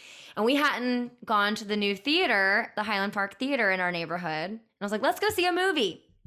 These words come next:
Well, I didn't realize on Wednesdays they do six dollar movies, which is amazing. And, um, for Los Angeles, I don't know, maybe you live somewhere where it's always six dollars. <laughs> And I hadn't been to the theater yet, and I was a little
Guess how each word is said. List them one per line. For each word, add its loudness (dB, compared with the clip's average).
Well, 2
I 0
didn't 0
realize 2
on 0
Wednesdays 0
they -4
do -2
six -6
dollar 0
movies, -4
which -6
is -2
amazing. -4
And, 2
um, 2
for 2
Los -2
Angeles, 0
I 0
don't 0
know, 0
maybe 0
you 0
live -2
somewhere -4
where -2
it's -6
always -4
six -10
dollars. 2
<laughs> 2
And 0
I 2
hadn't 0
been 2
to 2
the -6
theater 2
yet, 2
and 2
I 2
was -2
a 0
little 2